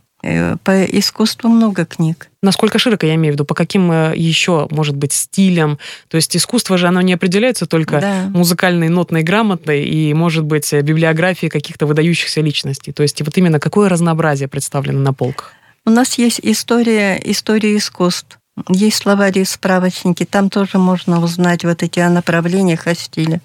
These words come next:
Speaker 2: А какие-то редкие книги есть, которыми вы прям вот гордитесь и храните их как священный грааль, может быть?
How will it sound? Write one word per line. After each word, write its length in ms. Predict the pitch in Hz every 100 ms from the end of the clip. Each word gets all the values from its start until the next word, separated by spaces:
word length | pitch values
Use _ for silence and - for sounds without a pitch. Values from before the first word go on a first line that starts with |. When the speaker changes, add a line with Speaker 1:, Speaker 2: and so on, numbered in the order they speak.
| _ - -
Speaker 2:
А 100 | 180
какие-то 340 | 190 214 196
редкие 320 | 196 214 - 190
книги 260 | 208 190
есть, 180 | 208 277
которыми 440 | - 175 165 160 151
вы 140 | 175
прям 260 | - 156 151
вот 140 | 147
гордитесь 520 | 151 165 170 190 170
и 40 | 160
храните 460 | - 165 185 -
их 100 | 156
как 220 | - 147 -
священный 480 | 165 - 165 151 147
грааль, 360 | 160 160 147
может 260 | 143 139 143
быть? 260 | 143 -